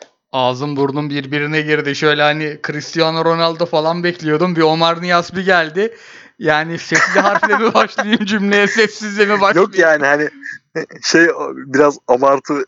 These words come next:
Speaker 2: örnek vereyim daha etkili olsun diye.
Speaker 1: Yani net çalıştı, net çalıştı. Şey, ee, bu arada adam mesela şeyi de gördüm ben dün sahada.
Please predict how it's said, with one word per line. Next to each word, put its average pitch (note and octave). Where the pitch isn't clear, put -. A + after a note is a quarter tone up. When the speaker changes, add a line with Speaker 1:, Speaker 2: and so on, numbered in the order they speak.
Speaker 2:
örnek C3
vereyim C#3+
daha B2
etkili A2
olsun A2
diye. B2+
Speaker 1:
Yani B2
net B2+
çalıştı, B2+
net G#3+
çalıştı. C#3
Şey, G3
ee, A#2
bu C#3+
arada G#3
adam G#3
mesela G#3
şeyi A3+
de A3+
gördüm C#3+
ben A#2+
dün C#3+
sahada. C3+